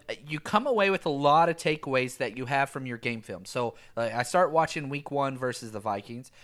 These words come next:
I pull up my week one game notes that I made the day of the game, and I, I open up a separate Word document, and I just start typing what I see. And automatically, I'm just like, "Oh,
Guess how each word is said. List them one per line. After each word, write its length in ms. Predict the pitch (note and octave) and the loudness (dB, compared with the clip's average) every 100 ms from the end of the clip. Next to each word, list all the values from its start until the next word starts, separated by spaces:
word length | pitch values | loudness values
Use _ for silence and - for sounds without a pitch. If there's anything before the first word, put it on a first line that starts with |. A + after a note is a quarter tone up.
| - | -4
I 80 | C3+ | -2
pull 220 | - E3+ | 2 2
up 120 | E3+ | 2
my 120 | D3+ | 0
week 360 | C3 B2+ D3+ - | -4 -6 -8 -4
one 200 | D3 C#3+ | -4 -4
game 280 | C3 C3+ C3+ | -6 -8 -6
notes 320 | B2+ B2+ - | -6 -6 -6
that 180 | B2 A#2 | -4 -2
I 80 | A2+ | -2
made 280 | C3 C3+ | -4 -6
the 100 | A#2+ | -6
day 340 | G#2+ B2+ C3+ D3+ | -8 -4 -2 -2
of 140 | C3+ | -4
the 80 | B2 | -6
game, 380 | A2 A2 A2 F3 _ _ _ - | -8 -10 -10 -14 _ _ _ -6
and 460 | C3+ C3+ C#3 C3 - - - | -2 0 0 -2 -10 -18 -8
I, 200 | A#2 - - | -8 -8 -6
I 200 | G2 B2+ | -2 0
open 240 | D3+ E3+ | 2 0
up 120 | D#3+ | 0
a 40 | D3+ | -2
separate 520 | - F#3 G#3 F3+ - | 0 0 0 -4 -4
Word 220 | C#3 C3+ | -4 -2
document, 540 | B2+ A#2 - B2+ D#3 - | 0 -2 -4 -10 -10 -6
and 120 | D#3 | -4
I 100 | G#3+ | -2
just 160 | G#3+ | -2
start 200 | - A3 | -2 -2
typing 360 | - F3 E3+ F#3 | 2 2 2 -2
what 160 | F3+ E3+ | 0 2
I 80 | |
see. 280 | E3 F#3+ C#3+ - _ _ _ _ | 0 -6 -10 -12 _ _ _ _
And 440 | B2+ C3 C3 B2 - - | -4 -2 -2 -4 -12 -10
automatically, 720 | - F#3 A#3+ G3+ F#3+ F3+ F3 | 2 4 4 2 2 2 0
I'm 100 | D#3+ | 0
just 200 | D3 C#3+ | -2 -4
like, 180 | C3 A#2+ | -4 -4
"Oh, 360 | - E3 D3 A#2+ | 0 0 0 -2